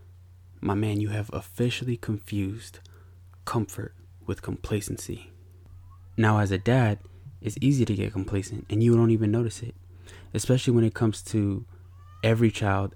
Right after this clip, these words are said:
after the first. <laughs> Flashback to my second episode, right? Where I talked about first in any child excitements and anxieties. The flip side of all that is the multiple child familiarities.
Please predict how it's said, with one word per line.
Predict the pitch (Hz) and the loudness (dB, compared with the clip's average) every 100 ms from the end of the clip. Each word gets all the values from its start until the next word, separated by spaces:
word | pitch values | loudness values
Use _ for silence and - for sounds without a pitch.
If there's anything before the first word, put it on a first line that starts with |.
| - | -2
after | 104 - | -2 -2
the | 101 | -6
first. | - - 104 - - - - 127 - - | -4 0 0 0 -8 -4 4 4 4 -14
<laughs> | - - - - | -14 -14 -14 0
Flashback | 117 113 123 117 | 2 2 0 0
to | 107 | 0
my | 101 | 0
second | 101 95 95 | -2 -4 -4
episode, | 98 - 92 | -6 -8 -6
right? | 95 - - - - - | -6 -8 -18 -20 -20 -6
Where | 104 98 92 - | 0 2 0 -2
I | 107 | -8
talked | 101 101 - | -4 -6 -6
about | 101 92 | -4 -4
first | - - 107 - | -4 -2 -2 0
in | 101 | -2
any | 98 98 95 | -2 -2 -2
child | - 95 95 92 - | -2 -2 -2 -4 -10
excitements | - - 92 98 92 | -8 -4 -4 -4 -4
and | 95 | -6
anxieties. | 95 101 98 95 - - - - - - - - | -4 -4 -6 -8 -14 -18 -20 -20 -20 -20 -20 -6
The | - | -6
flip | - - 160 - | -4 0 2 2
side | - 95 92 | -2 -2 -4
of | 92 | -4
all | 98 | -6
that | 98 95 - - - - - - - - | -6 -8 -12 -18 -20 -20 -20 -20 -10 -4
is | 104 | -2
the | 101 | -2
multiple | 95 95 104 110 - 101 95 | -2 0 -2 -2 -4 -4 -4
child | - 98 95 95 - - - - | -4 -2 -2 -4 -8 -16 -20 -6
familiarities. | 104 98 95 95 101 101 92 - - | -2 0 -2 -2 -2 -2 -4 -10 -16